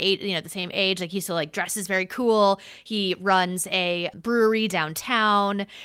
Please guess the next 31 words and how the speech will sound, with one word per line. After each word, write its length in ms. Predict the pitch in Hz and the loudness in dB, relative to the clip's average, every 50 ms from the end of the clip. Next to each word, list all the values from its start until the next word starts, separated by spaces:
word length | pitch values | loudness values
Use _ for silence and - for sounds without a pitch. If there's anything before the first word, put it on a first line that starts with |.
| - - | -12 -8
And 100 | 196 180 | -6 -2
so 100 | - 185 | -2 -2
he's 240 | 185 196 196 185 - | 0 0 -2 -4 -4
just, 240 | - 190 190 - - | -6 -8 -8 -6 -4
like, 160 | 180 170 - | -4 -4 -4
still 380 | - - - 202 190 180 180 | -6 -4 0 0 0 0 0
living 460 | 175 180 185 175 165 180 175 170 170 165 | -2 -2 -2 0 0 0 0 0 -2 -4
like 200 | 165 160 156 - | -4 -4 -6 -6
he's, 300 | - 180 170 160 - - | -6 -8 -8 -6 -4 -4
like, 260 | 165 151 147 - - | -4 -4 -4 -6 -10
you 220 | - 170 165 160 | -10 -8 -6 -6
know, 80 | 147 151 | -4 -4
this 160 | 170 160 - | -4 -6 -6
hip 220 | - 185 175 - | -6 -8 -8 -6
guy 260 | - 170 160 160 151 151 | -4 -2 -2 -2 -2 -2
in 140 | 156 156 | -4 -4
his, 200 | 156 151 151 151 | -6 -6 -8 -8
like, 240 | 165 156 147 135 - - | -8 -8 -8 -10 -12 -12
late 220 | 151 151 139 - - | -10 -8 -10 -10 -10
twenties, 280 | - 160 143 147 151 | -12 -10 -10 -8 -8
early 220 | 156 131 117 131 147 | -6 -6 -6 -6 -6
thirties. 420 | 147 - 117 107 110 139 - - | -4 -4 -4 -4 -4 -4 -8 -8
And 140 | 156 143 147 | -8 -10 -10
she's 260 | - - 170 160 - | -10 -10 -10 -10 -10
just, 240 | - - 170 - - | -12 -12 -12 -10 -8
like, 200 | 170 180 - - - - - - | -8 -10 -10 -12 -20 -20 -10 -4
fully 280 | - 202 185 175 170 165 | -2 -2 0 0 -2 -2
embraced 560 | 160 160 156 165 151 147 160 160 - - - | -2 -2 -2 0 0 0 0 -2 -4 -8 -8
this 160 | 165 156 156 | -8 -6 -6
whole, 240 | - - 160 147 139 | -4 -4 -2 -2 -2
like, 240 | 139 139 135 131 | -2 -2 -4 -4